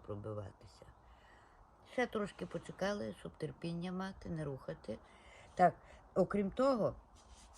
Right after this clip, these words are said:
ота картопелька, вона може підгнивати всередині. І може такі буйки йти, таке брудіння. То просто взяти з землі і зверху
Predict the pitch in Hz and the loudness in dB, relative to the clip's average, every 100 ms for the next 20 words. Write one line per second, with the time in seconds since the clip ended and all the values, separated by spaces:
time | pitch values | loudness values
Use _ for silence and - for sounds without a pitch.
0 | - - - - 147 143 175 170 165 170 | -20 -20 -20 -8 -4 4 4 4 0 4
1 | 208 226 180 - - 98 151 160 160 170 | 2 2 -6 -6 -6 -2 2 2 2 0
2 | 175 - 151 135 175 160 143 - - - | 0 -2 -2 0 2 6 6 4 0 2
3 | - 131 117 120 117 - - - - - | 2 2 2 2 4 4 4 0 -4 -4
4 | 165 180 185 170 175 - 185 160 - - | 0 2 0 -2 -6 0 2 0 -6 0
5 | 175 196 - 165 156 165 151 160 - 165 | 4 4 2 -2 0 2 2 0 0 2
6 | 156 160 165 170 147 127 123 120 - - | 2 2 2 2 0 0 -4 -8 -12 -20
7 | - - 190 214 220 - 180 180 175 - | -8 0 2 4 2 2 0 2 2 2
8 | 156 - 170 180 202 254 - - - - | -2 0 2 4 2 0 -2 -6 -10 -14
9 | - 180 170 202 185 180 | -2 0 4 6 6 2